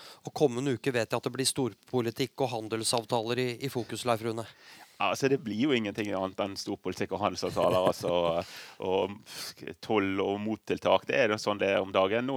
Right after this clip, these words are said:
Speaker 2: er jo vi inne i den mellomperioden når, eh, rapporteringssesongen er over for denne gang,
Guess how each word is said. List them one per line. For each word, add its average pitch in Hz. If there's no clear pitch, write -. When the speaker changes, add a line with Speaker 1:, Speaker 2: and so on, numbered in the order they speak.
Speaker 2:
er 120
jo 113
vi 117
inne 110
i 110
den 117
mellomperioden 98
når, 101
eh, 101
rapporteringssesongen 101
er 101
over 95
for 98
denne 95
gang, 98